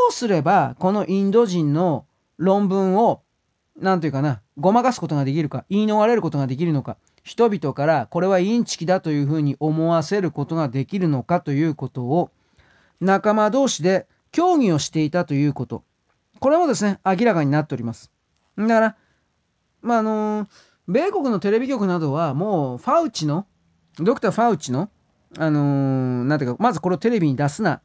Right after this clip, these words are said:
だとか、いろんな形でやつを使うな、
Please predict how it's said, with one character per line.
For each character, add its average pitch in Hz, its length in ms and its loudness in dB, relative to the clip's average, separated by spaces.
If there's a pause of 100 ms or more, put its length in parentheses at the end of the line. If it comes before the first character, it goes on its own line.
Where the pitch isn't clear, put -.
だ 160 140 0
と 135 140 -6
か、 143 420 -2 (560)
い 160 80 -2
ろ 214 100 2
ん 247 60 2
な 254 100 0
形 247 260 0
で 220 160 2
や 240 180 6
つ 226 120 -6
を 156 80 -2
使 - 440 2
う 254 100 2
な、 - 180 -2